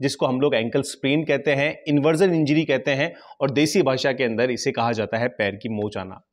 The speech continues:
अब पैर की मोच को ज़्यादातर लोग घर बैठे देसी तरीकों से, यानी कि गर्म पट्टी बांध लेना,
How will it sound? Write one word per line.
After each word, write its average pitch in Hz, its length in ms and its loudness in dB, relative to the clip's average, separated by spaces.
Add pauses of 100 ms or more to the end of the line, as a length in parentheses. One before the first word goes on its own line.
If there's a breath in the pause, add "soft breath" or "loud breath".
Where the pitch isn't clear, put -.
(100)
अब - 140 -14
पैर 165 200 4
की 220 140 2
मोच 170 300 2
को 208 140 4
ज़्यादातर 131 560 2 (280 loud breath)
लोग 160 260 4
घर 156 160 2
बैठे 143 540 0 (180)
देसी 196 300 2
तरीकों 151 380 2
से, 117 140 -2
यानी 117 300 -2
कि 143 220 0 (260 loud breath)
गर्म 147 220 2
पट्टी 143 500 0
बांध 123 320 -2
लेना, 127 420 2